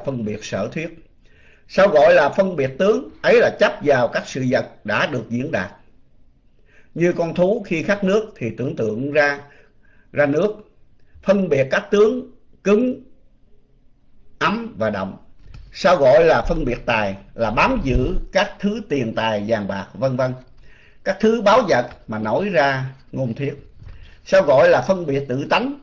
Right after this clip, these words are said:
Ấy là dùng ác kiến mà phân biệt. Như thế này, đây là tự tánh, nhất định không phải những cái khác. Sao gọi là phân biệt nhân? Là đối với các nhân duyên khởi, phân biệt có và không.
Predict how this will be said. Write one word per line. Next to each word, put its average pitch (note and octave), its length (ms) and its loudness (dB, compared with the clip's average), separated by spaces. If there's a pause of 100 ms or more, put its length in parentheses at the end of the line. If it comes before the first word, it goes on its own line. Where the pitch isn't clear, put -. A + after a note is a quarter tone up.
(120)
Ấy G#3 160 2
là - 80 2
dùng A#2+ 380 -2
ác G3 240 0
kiến G#3 300 -2
mà A#2+ 100 -4
phân C#3 220 -6
biệt. G2+ 180 -6 (840)
Như D3+ 180 -4
thế E3 180 0
này, A2+ 220 -2 (460)
đây D#3+ 220 4
là C3 140 2
tự G#2+ 260 -6
tánh, F3+ 280 -4 (140)
nhất B3 260 0
định A#2+ 280 -2
không D3 220 -2
phải A2+ 300 -4
những A#2 220 -4
cái C3+ 100 0
khác. F3 280 -6 (600)
Sao - 240 2
gọi C3+ 240 6
là C#3+ 140 4
phân F#3 260 -2
biệt C3 200 -4
nhân? D#3+ 180 0 (240)
Là A2+ 120 -6
đối C#3+ 200 4
với B3 100 0
các A3+ 240 -2
nhân F3+ 220 -2
duyên F3 220 -2
khởi, B2 340 -2 (120)
phân D#3 300 -6
biệt A#2 180 -2 (360)
có F3 320 4
và G#2+ 80 0
không. C#3 240 -2